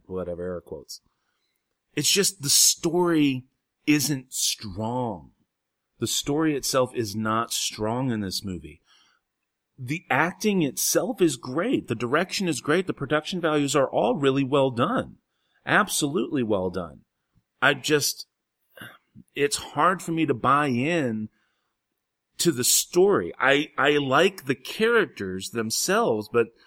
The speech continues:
the characters aren't quite one-dimensional, but they're barely two-dimensional in a story of this caliber.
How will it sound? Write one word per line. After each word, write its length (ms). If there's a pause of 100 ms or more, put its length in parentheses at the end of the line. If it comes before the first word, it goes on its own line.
(200)
the 140
characters 840
aren't 340
quite 320
one-dimensional, 840
but 180
they're 240
barely 580
two-dimensional 840
in 180
a 60
story 640
of 180
this 180
caliber. 500